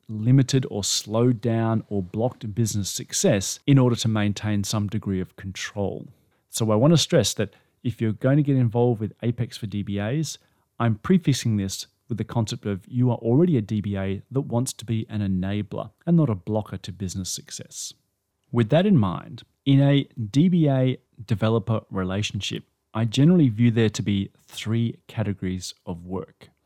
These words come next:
The first category is stuff that really is exclusive to the realm of the D B A. For example, backup and recovery, changing network security policies, et cetera. The kind of stuff that does require a cautious, robust,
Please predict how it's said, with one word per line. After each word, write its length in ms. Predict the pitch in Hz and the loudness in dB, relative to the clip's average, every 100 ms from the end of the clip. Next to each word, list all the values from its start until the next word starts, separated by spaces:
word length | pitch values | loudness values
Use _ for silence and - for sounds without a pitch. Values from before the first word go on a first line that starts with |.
| _ _ | _ _
The 80 | 107 | -4
first 300 | 196 214 - | 2 2 2
category 380 | 147 123 117 107 | 0 2 0 0
is 100 | - | 0
stuff 300 | - 107 - | -2 -4 -4
that 120 | 113 | -4
really 380 | 123 180 143 131 | 0 2 2 0
is 200 | 123 117 | -4 -4
exclusive 760 | - - - 117 127 - 120 - | -10 -12 -8 -2 -2 -2 -6 -4
to 100 | 113 | -6
the 100 | 95 | -2
realm 320 | 101 98 98 | -2 0 -2
of 80 | - | -4
the 80 | |
D 180 | 87 95 | -8 -8
B 160 | 90 87 | -6 -10
A. 220 | 92 - - _ _ | -12 -18 -20 _ _
For 80 | 104 | -8
example, 500 | 95 104 95 101 95 | -4 -2 -2 -4 -8
backup 400 | 87 90 95 - | -8 -10 -12 -12
and 80 | 95 | -10
recovery, 880 | 98 - 131 120 120 117 113 113 101 _ _ | -10 -4 -4 0 0 0 -2 -6 -10 _ _
changing 420 | - 101 98 92 | -6 -4 -2 -2
network 340 | 95 - 104 - | -4 -4 -8 -8
security 440 | 104 - 107 101 | -12 -6 -4 -4
policies, 920 | 101 101 101 - 98 95 95 92 - - - | -6 -6 -6 -6 -6 -4 -4 -6 -10 -16 -12
et 140 | 95 | -10
cetera. 360 | - 90 - - _ _ _ | -8 -10 -12 -16 _ _ _
The 80 | - | -14
kind 300 | - 143 170 | -4 0 2
of 80 | 156 | 2
stuff 360 | - 104 98 _ _ _ | -2 -4 -8 _ _ _
that 180 | 113 - | -8 -2
does 260 | 156 131 | -4 -2
require 560 | 117 - 107 95 92 92 _ 104 | -8 -10 -10 -8 -10 -12 _ -6
a 320 | 101 98 95 - | -4 -4 -8 -14
cautious, 720 | - 123 120 - 120 - - _ | -4 0 0 -2 -4 -4 -8 _
robust, 680 | 95 104 107 101 101 - - | -8 -4 -4 -4 -4 -6 -10